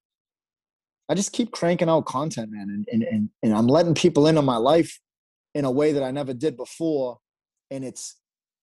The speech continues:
it's like you're just putting out this positive vibe and energy and flow. Like, I'm in a flow state where I just think of something, I create it, I put it out there. I might put a little snippet of me doing the canvas, right? Like, little teasers.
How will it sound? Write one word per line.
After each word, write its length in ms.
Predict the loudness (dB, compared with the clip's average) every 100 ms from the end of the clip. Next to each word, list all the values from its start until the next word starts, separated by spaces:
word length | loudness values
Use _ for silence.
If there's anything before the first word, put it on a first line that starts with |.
| _
it's 140 | -10 0
like 140 | 2
you're 80 | 4
just 220 | 2 -2
putting 220 | -2 0
out 160 | 2 0
this 140 | -2
positive 560 | -4 2 2 2 -2 -2
vibe 340 | -2 0 -2
and 80 | -4 -10
energy 400 | -10 -8 -6 -6
and 100 | -6
flow. 320 | -4 4 4
Like, 180 | 4 2
I'm 100 | 0
in 60 |
a 60 | -2
flow 280 | -2 0 0
state 280 | 2 -2 -2
where 100 | -4
I 60 |
just 180 | -6 -6
think 140 | -6 -4
of 60 | -4
something, 380 | -6 -6 -10 -12 _ _ -10
I 80 | -8
create 480 | -2 4 8 8
it, 180 | 8 4 _ _ _ -6
I 80 | -4
put 180 | 2 4
it 120 | 6
out 200 | 6 4
there. 180 | 2 2
I 60 |
might 200 | -2 -6 -4
put 100 | -2
a 40 |
little 200 | 0 0
snippet 420 | -2 -4 -6 -4 -4
of 140 | -4
me 260 | -4 -4 -4 -14 -12
doing 280 | 0 0 0
the 60 | -4
canvas, 520 | -6 -6 -4 -6 -8 -6
right? 240 | -4 -4 _ _ -8
Like, 180 | -6
little 240 | -2 -2 -2
teasers. 640 | -2 0 0 0 -2 -6